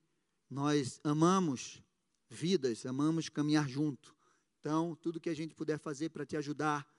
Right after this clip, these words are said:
nessa caminhada, nesse processo de crescimento e libertação, então, estamos aqui, pode contar com a gente. Amém? Dê um glória a Deus aí, que eu quero saber se você tá, tá vivo, se seu coração tá batendo.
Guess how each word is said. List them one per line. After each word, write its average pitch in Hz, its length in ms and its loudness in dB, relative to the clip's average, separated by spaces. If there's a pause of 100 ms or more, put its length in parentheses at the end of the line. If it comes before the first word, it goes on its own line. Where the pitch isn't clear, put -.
(500)
nessa 151 260 -2
caminhada, 156 540 2
nesse 156 260 -2
processo 160 760 -4
de 147 300 -4 (220)
crescimento 156 640 -2
e - 20 0
libertação, 160 800 0 (720)
então, 151 520 -2
estamos 160 360 -6
aqui, 156 280 -6
pode 139 280 -4
contar 139 280 -8
com 139 100 -12
a 131 60 -10
gente. 95 420 -18 (420)
Amém? 143 400 4 (1040)
Dê 143 80 0
um 185 100 2
glória 147 340 6
a - 20 0
Deus 131 280 0
aí, 131 180 2
que 151 80 -6
eu 131 60 -12
quero 156 260 -2
saber 160 380 0
se - 100 -10
você 180 280 2
tá, 196 340 0 (840)
tá 160 120 -2
vivo, 139 440 0
se - 120 -18
seu 147 120 -10
coração 180 380 -4
tá 175 120 -6
batendo. 165 600 -2